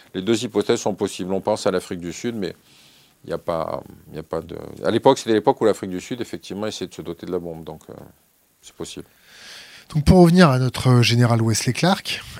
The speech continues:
Speaker 2: euh, deux mille sept, euh, il nous annonce quand même, euh, des pays qui allaient être déstabilisés. On voit que l'histoire l'a absous, euh, à peu près à quatre-vingts pour cent. L'Iran, euh, est-ce que c'est vraiment la cible des pays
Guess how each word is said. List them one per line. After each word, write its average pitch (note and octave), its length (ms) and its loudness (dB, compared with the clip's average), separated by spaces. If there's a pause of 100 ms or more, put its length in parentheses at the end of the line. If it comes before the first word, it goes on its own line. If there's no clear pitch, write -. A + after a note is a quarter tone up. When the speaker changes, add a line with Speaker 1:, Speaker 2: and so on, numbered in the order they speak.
Speaker 2:
euh, A3 420 -2
deux A#2+ 140 -2
mille B2+ 160 -4
sept, - 480 -2
euh, G#2+ 400 -2 (120)
il A2+ 80 -8
nous G#2 140 -8
annonce A2+ 300 -6
quand G#2+ 140 -6
même, A2+ 240 -4
euh, F#2 140 -6
des F#2+ 120 -10
pays G#2 260 -10
qui - 140 -10
allaient E2+ 160 -10
être F2 100 -14
déstabilisés. G2+ 800 -6 (760)
On B2 100 -4
voit A2+ 760 0
que - 180 -6
l'histoire G#2+ 640 -4
l'a F2 420 -8
absous, - 380 -10 (140)
euh, F#2 440 -8
à G#2+ 60 -10
peu - 120 -14
près - 200 -10
à - 20 -14
quatre-vingts F#2 380 -10
pour - 160 -14
cent. E3+ 220 -2 (1600)
L'Iran, C3 680 6
euh, F2+ 200 -6 (440)
est-ce - 120 -6
que - 100 -8
c'est - 160 0
vraiment A#2+ 280 0
la G#2 120 -2
cible B2 400 -2
des G#2 100 -6
pays G2+ 240 -6